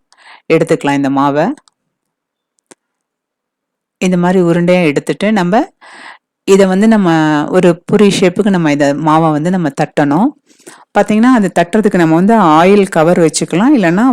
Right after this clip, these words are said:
வாழை இலையில தட்டலாம். இப்போ நான் வந்து ரெண்டையுமே உங்களுக்கு வந்து காமிக்க போறேன். பாருங்க, இப்போ ஆயில் கவர் வச்சிருக்கேன். அந்த கவர்ல வந்து நம்ம உருண்டை பண்ண அந்த மாவை வச்சுக்கலாம். வச்சுட்டு அப்படியே கையிலேயே பிரஸ் பண்ணி விட்டுறலாம் அந்த ரவுண்ட் ஷேப்புக்கு.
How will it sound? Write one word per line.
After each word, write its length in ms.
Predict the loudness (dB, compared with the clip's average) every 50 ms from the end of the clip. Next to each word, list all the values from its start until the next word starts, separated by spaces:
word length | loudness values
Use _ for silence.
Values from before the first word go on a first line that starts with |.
| 0 0
வாழை 240 | 0 2 2 2 2 2
இலையில 240 | 2 0 0 0 0 -2 -2
தட்டலாம். 380 | -4 -6 -6 -6 -4 -4 -4 -6 -8 _ _ _ _ _ _ _ _ _ _ _ _ _ _ _ _ _ _ _ _ _ _ _ _ -20 -20 _ _ _ _ _ _ _ _ _ _ _ _ _ _ _ _ _ -10 -8
இப்போ 120 | -4 -2 0
நான் 120 | 0 2 2
வந்து 160 | 2 2 2
ரெண்டையுமே 340 | 2 2 2 0 2 2 2 0
உங்களுக்கு 300 | 0 0 -2 -2 -2 -2
வந்து 140 | -2 -2 -2 -4 -4 -4
காமிக்க 300 | -4 -2 -2 -4 -4 -6 -4 -2
போறேன். 280 | -2 -2 -2 -2 -4 -4 -8 _ _ -4
பாருங்க, 260 | -4 -2 -2 -2 -2 -2 -2
இப்போ 140 | -2 -2 -2 0 0
ஆயில் 200 | 2 0 0 -2 -2 -2
கவர் 200 | -2 -2 0 0 -2
வச்சிருக்கேன். 440 | -2 -4 -6 -8 -8 -6 -6 -6 -6 -6 _ _ _ _ _ -20 -20 -20 _ -20 _ -8 -4
அந்த 120 | -2 -2 -2 0 0
கவர்ல 340 | 2 2 2 4 4 2 2
வந்து 140 | 2 2 4 4
நம்ம 180 | 4 2 2 0 0
உருண்டை 280 | 0 0 0 0 0 0 -2
பண்ண 220 | -2 -2 0 0 0 0
அந்த 100 | 0 0 0 0
மாவை 200 | 0 0 0 0 0 -2
வச்சுக்கலாம். 480 | -2 -4 -8 -6 -4 -4 -2 -2 -2 -4 -6 _ _ -6 -4
வச்சுட்டு 280 | -4 -4 -4 -4 -2 -2 -2
அப்படியே 180 | 0 0 0 0 2 2
கையிலேயே 280 | 2 4 4 2 2 2
பிரஸ் 220 | 0 0 0 -2 -2
பண்ணி 140 | 0 0 0
விட்டுறலாம் 320 | 0 -2 -2 -2 -2 -2 0
அந்த 100 | 0 0 2
ரவுண்ட் 220 | 2 2 0 0 -2
ஷேப்புக்கு. 380 | -4 -4 -4 -4 -8 -8 -10